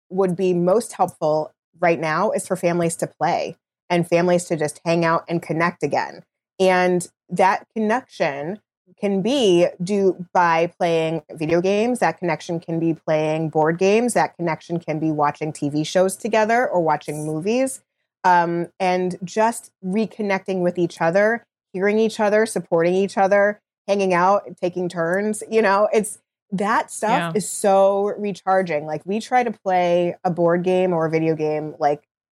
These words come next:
Speaker 1: once a weekend, um, so that we can just, like, hang out and do something fun together. So, um,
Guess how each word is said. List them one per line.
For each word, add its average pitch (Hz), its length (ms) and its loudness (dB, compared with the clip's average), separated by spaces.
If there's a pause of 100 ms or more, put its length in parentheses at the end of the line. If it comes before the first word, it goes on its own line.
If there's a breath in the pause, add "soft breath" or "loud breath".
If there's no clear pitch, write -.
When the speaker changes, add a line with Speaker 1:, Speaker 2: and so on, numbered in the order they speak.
(140)
Speaker 1:
once 165 320 2
a 160 80 0
weekend, 190 800 -2 (400)
um, 175 240 4
so 190 180 -2
that 170 180 2
we 175 120 0
can 170 240 -4
just, 160 220 -4
like, 160 200 -4
hang 156 220 -6
out 156 120 -4
and 160 120 -4
do 160 80 0
something 156 320 -6
fun 156 400 -2
together. 143 720 -12
So, 143 560 -6
um, 156 400 -4